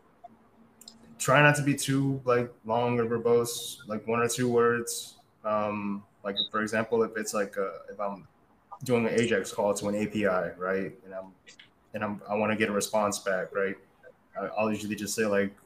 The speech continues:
response and the type of object I'm looking for, like, response error, response subscriptions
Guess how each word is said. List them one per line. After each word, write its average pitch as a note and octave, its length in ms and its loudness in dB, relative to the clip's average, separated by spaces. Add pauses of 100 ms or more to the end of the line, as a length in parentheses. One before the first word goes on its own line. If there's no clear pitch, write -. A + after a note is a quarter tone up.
(760)
response A2+ 720 2
and G#2+ 380 -2
the A2+ 80 4
type A2 240 2
of A2 100 2
object G#2+ 360 2
I'm G#2+ 160 2
looking G2 220 -2
for, F#2+ 260 -2
like, F2+ 280 -6 (440)
response G2 420 -4
error, F#2+ 460 2
response G2 540 -2 (340)
subscriptions G#2 1160 0